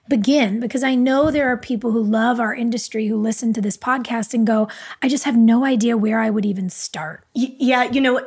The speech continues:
Speaker 2: when I try to give people advice, I feel like there is a path that is, you know, get around writers' rooms. So,
Speaker 1: Mm.
Speaker 2: you know, work as a P A, try to
Speaker 1: Mm.
Speaker 2: get to be a writer's assistant. Doesn't matter, a P A,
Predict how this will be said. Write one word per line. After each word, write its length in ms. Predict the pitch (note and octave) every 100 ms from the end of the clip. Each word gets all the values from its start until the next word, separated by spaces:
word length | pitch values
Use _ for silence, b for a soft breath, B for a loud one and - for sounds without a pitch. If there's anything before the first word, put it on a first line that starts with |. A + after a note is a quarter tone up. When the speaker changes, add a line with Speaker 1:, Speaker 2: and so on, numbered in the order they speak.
| - _ _ _ _
Speaker 2:
when 160 | A3 A#3
I 240 | A3+ A3+ A3 - _
try 160 | - C4+
to 80 | C#4
give 220 | B3 -
people 240 | A#3+ F#3
advice, 560 | E3 C#3 D3 F#3 - - -
I 80 | E3
feel 260 | - G3+
like 220 | F#3 F3+
there 140 | F3 D3
is 500 | F3 E3 E3 - - -
a 80 | E3
path 460 | D#3+ E3+ E3 E3
that 140 | D#3 D3
is, 300 | D3 C#3+ -
you 100 | D#3+
know, 140 | C#3
get 260 | C3+ D#3 D3
around 420 | D#3 B2+ C#3+ C#3
writers' 380 | C#3+ B2 D3 C#3+
rooms. 320 | F3+ F#3 G3
So, 560 | - - - C#3+ C3+ C3+ A#3
Speaker 1:
Mm. 160 | G#3+
Speaker 2:
you 120 | F3+
know, 140 | D#3 C#3
work 280 | C#3 D#3 D#3
as 140 | C#3+
a 40 | D3
P 280 | - D3+
A, 420 | D3 D3 C#3 C3+ C3+ B B B B _ -
try 220 | A#3+ D#3+
to 120 | E3+
Speaker 1:
Mm. 60 | D#3+
Speaker 2:
get 220 | E3 -
to 80 | -
be 160 | E3+ E3
a 40 |
writer's 400 | D#3 D#3 D#3+ D#3
assistant. 460 | F3+ E3+ D#3+ D#3 D3+
Doesn't 200 | E3+ F#3
matter, 240 | D#3+ D#3+
a 60 | D3
P 220 | - G3+
A, 280 | E3 D#3+